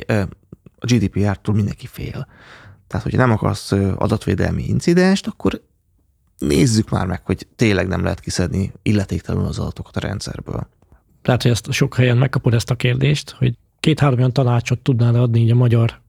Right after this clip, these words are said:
Speaker 2: vállalatoknak, még egy ötven fős vállalatról, ha beszélünk, hogy, ö, hogyan tud elkerülni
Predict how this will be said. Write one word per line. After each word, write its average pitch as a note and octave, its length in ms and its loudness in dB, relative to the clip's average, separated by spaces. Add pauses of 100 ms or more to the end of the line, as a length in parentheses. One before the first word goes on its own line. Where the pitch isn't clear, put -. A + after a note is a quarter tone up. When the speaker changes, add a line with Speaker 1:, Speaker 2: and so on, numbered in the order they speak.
(200)
Speaker 2:
vállalatoknak, A#2+ 580 2
még B2 140 2
egy A#2 100 2
ötven A#2+ 280 2
fős A#2+ 280 -2
vállalatról, A#2 460 0
ha A#2 80 2
beszélünk, D3 720 0 (400)
hogy, A2+ 240 2
ö, A#2+ 100 4
hogyan B2 540 2 (400)
tud A#2+ 200 4
elkerülni A#2 840 2